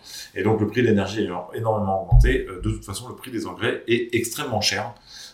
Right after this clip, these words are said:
euh, ce qui pousse les agriculteurs à, assez naturellement à en utiliser moins. Les agric-, la plupart des agriculteurs ne roulant pas sur l'or, euh, bah, effectivement, euh, ils vont en utiliser un peu moins. Mais,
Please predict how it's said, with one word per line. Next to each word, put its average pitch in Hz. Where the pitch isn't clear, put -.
euh, 92
ce -
qui -
pousse -
les 107
agriculteurs 101
à, 98
assez 113
naturellement 107
à -
en 87
utiliser 95
moins. 104
Les 90
agric-, 87
la 90
plupart 104
des 92
agriculteurs 90
ne 85
roulant 131
pas -
sur -
l'or, -
euh, 85
bah, -
effectivement, 98
euh, 80
ils 87
vont 95
en 90
utiliser -
un 120
peu 101
moins. -
Mais, 208